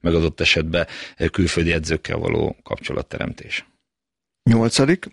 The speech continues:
Speaker 2: alázat, szerénység.
Speaker 1: Itt, itt én úgy gondolom, hogy, hogy az alázat az a, az talán a legeslegfontosabb szó. Tehát én a labdarúgás iránti alázatot, meg, meg minden,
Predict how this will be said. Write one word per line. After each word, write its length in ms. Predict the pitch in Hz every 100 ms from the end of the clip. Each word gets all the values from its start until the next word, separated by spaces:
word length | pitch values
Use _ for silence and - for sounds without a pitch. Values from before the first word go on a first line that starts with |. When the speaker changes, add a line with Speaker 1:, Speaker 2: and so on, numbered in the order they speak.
| _
Speaker 2:
alázat, 600 | 147 185 147 120 110 -
szerénység. 760 | - - 101 95 87 - 90 - _ _ _ _ _ _ _ _ _ _ _ _ _ _ _ _ _ _ _
Speaker 1:
Itt, 340 | - 175 - -
itt 240 | - - 156
én 160 | 143
úgy 140 | 147 131
gondolom, 480 | 127 120 117 117
hogy, 400 | 98 107 107 - _ _
hogy 260 | - 110 107
az 120 | 101
alázat 500 | 120 135 117 110 -
az 160 | 107
a, 260 | 107 104 -
az 160 | - 104
talán 280 | - 110 101
a 60 |
legeslegfontosabb 880 | 101 95 - 90 - 87 87 85 82
szó. 240 | - 90 87
Tehát 400 | - 92 90 -
én 260 | - 95
a 320 | 101 98 -
labdarúgás 600 | 101 131 131 104 98 90
iránti 340 | 95 90 85 90
alázatot, 720 | 90 95 95 101 - 104 -
meg, 420 | 98 92 90 - _ -
meg 200 | 95 95
minden, 600 | 117 120 101 98 92